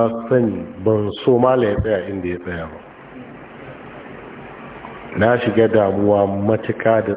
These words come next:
tsaya wanda Malam ya yi a mintocin da ba su wuce talatin ba.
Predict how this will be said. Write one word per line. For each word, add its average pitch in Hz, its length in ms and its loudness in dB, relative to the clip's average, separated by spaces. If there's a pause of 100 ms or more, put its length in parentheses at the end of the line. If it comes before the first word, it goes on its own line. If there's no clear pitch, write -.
tsaya 107 320 4
wanda 95 280 2
Malam 98 500 0
ya 98 80 4
yi 95 320 2 (1500)
a - 80 -2
mintocin 107 560 4
da 95 80 6
ba 92 200 4
su 101 80 2
wuce 101 180 4
talatin 85 560 0
ba. 85 140 -2